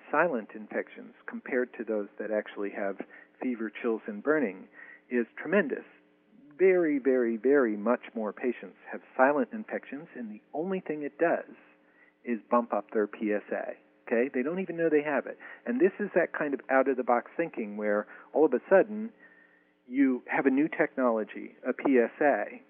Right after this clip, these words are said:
and because of the P S As, you get biopsies and you find inflammation and no cancer.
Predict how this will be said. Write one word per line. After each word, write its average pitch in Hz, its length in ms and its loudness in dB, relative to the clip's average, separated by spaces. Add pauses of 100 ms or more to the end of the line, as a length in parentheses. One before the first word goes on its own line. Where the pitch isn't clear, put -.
(340)
and 123 260 2
because 131 320 -4
of 135 60 -14
the 127 60 -4
P 135 180 -2
S 123 140 0
As, 123 220 2 (140)
you 120 120 -6
get 110 220 -4
biopsies 139 640 0 (180)
and 117 340 -2
you 135 220 -2
find 113 380 -2 (160)
inflammation 127 880 -4 (400)
and 123 340 -2
no 120 200 0
cancer. 123 600 -6